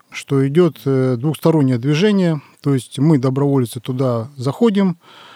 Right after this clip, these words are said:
а мужское, большинство мужского населения Донбасса выходит обратно. То есть мы туда, а не оттуда. Приехав в Алчевск, я, честно говоря, ну, предположительно думал, что я заеду в Сталинград.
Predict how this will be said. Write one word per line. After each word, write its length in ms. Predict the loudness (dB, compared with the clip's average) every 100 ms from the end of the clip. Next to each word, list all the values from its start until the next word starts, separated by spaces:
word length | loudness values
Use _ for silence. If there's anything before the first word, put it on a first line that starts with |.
| -20 -20 _ -8
а 220 | -6 -4
мужское, 680 | -4 -4 -4 0 2 2 0
большинство 600 | 0 0 0 -2 0 2
мужского 380 | 0 -2 -2 -2
населения 480 | -2 -2 0 0
Донбасса 560 | 0 0 2 0 0 0
выходит 420 | 0 0 -2 0
обратно. 540 | 0 0 -2 -6 -8 -14 _ _
То 80 | -2
есть 140 | 2
мы 120 | 2 2
туда, 340 | 2 2 2
а 120 | 2
не 120 | 2
оттуда. 480 | 2 0 -4 -4 -8 -14 -20 -20 -20 -4
Приехав 340 | 2 2 4
в 40 | 2
Алчевск, 420 | 2 2 2 2
я, 100 | 0
честно 260 | 0 0 0
говоря, 680 | 2 2 2 2 2 0 -2
ну, 260 | -4 -4 -6 _ -2
предположительно 760 | -2 0 2 4 4 2 2
думал, 320 | 2 2 2
что 200 | 0 -2
я 560 | 0 0 0 0 -2 -6 -10
заеду 480 | -6 -2 0 0 0
в 40 |
Сталинград. 560 | -2 0 2 0 -2 -8